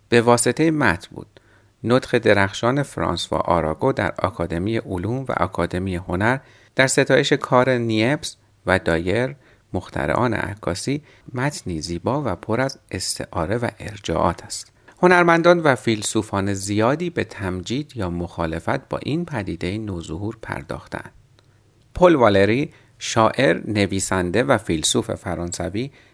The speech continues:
در مورد بالزاک این گونه می‌گوید: «اگر بالزاک کمی بیشتر عمر می‌کرد، به جای گشتن بین سنگ قبرها و اعلامیه‌های ترحیم به هدف یافتن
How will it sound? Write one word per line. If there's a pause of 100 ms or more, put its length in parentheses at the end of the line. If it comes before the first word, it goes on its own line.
در
مورد
بالزاک
این
گونه
می‌گوید: (760)
«اگر
بالزاک
کمی
بیشتر
عمر
می‌کرد، (400)
به
جای
گشتن
بین
سنگ
قبرها
و
اعلامیه‌های
ترحیم
به
هدف
یافتن